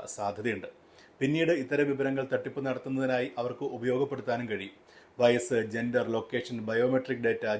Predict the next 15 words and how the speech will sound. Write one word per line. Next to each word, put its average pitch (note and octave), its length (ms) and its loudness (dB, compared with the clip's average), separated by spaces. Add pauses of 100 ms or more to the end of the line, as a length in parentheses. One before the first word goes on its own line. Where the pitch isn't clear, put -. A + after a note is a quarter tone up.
ജോലി C3 320 0
വിവരം, A2 300 -4 (140)
മെഡിക്കൽ B2+ 440 -2
വിവരങ്ങൾ, A2+ 380 -4 (360)
നിങ്ങളുടെ C#3 400 4
തിരിച്ചറിയുന്നതിനുള്ള C3+ 880 0 (160)
യൂണിക് D3+ 380 -2 (140)
അടയാളങ്ങൾ C#3 640 2
തുടങ്ങിയ B2+ 400 2 (240)
ഏഴ് D3+ 240 0
വിവരങ്ങളാണ് C3+ 540 -4 (400)
തട്ടിപ്പ് C#3+ 320 -2
സംഘത്തിന് A#2+ 460 -4
ഇതിലൂടെ A2+ 340 -2
ലഭിക്കുക. G2+ 340 -4